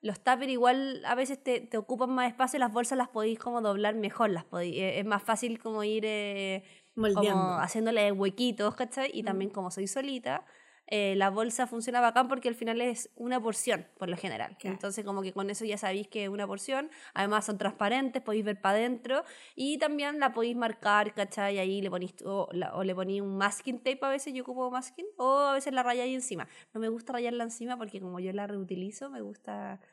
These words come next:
Speaker 1: que esté limpiecita.
Speaker 2: El masking.
Speaker 1: Em, pero también lo que usaba antes, cuando tenía mucho más espacio en el refri,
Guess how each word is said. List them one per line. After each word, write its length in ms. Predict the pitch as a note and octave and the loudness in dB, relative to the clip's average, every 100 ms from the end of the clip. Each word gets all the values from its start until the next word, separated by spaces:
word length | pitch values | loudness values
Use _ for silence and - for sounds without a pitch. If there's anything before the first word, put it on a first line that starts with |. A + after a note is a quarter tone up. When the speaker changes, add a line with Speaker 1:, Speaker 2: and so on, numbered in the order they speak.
| - | -18
Speaker 1:
que 80 | |
esté 160 | G3+ G3+ | -12 -8
limpiecita. 400 | G3 G3 A3 A3 | -6 -4 -4 -4
Speaker 2:
El 40 | G#3+ | -8
masking. 280 | - - - - - - | -14 -16 -18 -18 -20 -10
Speaker 1:
Em, 1000 | - A3 G3+ G3 F#3+ F#3 F#3 F3+ F3 F3+ F3+ - | -4 -2 0 0 -2 -2 -2 -2 -4 -6 -10 -4
pero 180 | A#3+ A#3 | 0 4
también 300 | A#3+ B3 D#4 | 4 4 2
lo 80 | E4+ | 0
que 80 | E4 | -2
usaba 420 | - E4 E4 E4 | 0 4 6 6
antes, 260 | D#4 C#4+ C4 | 6 0 -4
cuando 200 | G#3+ G3 | -4 -4
tenía 280 | G3+ A3+ A3+ | -4 -4 -2
mucho 280 | A#3 A#3 | -4 -4
más 200 | C4+ B3+ B3+ | -4 -2 -4
espacio 300 | - B3+ C4+ | -4 -6 -4
en 60 | |
el 80 | C4+ | -6
refri, 520 | C4 B3+ B3 A#3 D4 | -4 -6 -4 -6 -6